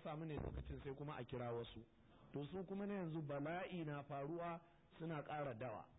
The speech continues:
Jama'a kun fahimci wannan? To, wannan duk ba zai faru ba sai an zauna ana karantar da mutane. Shi yasa ga shawara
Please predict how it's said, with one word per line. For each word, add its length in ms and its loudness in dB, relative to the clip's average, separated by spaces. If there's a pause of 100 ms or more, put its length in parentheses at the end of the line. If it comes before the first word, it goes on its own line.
(1900)
Jama'a 300 2
kun 180 2
fahimci 320 0
wannan? 280 2 (360)
To, 80 2
wannan 420 2
duk 200 2
ba 120 2
zai 140 2
faru 280 0
ba 180 2
sai 180 -2
an 200 0
zauna 300 2
ana 200 0
karantar 420 -2
da 80 0
mutane. 400 -2 (600)
Shi 400 0
yasa 460 0 (260)
ga 200 2
shawara 600 2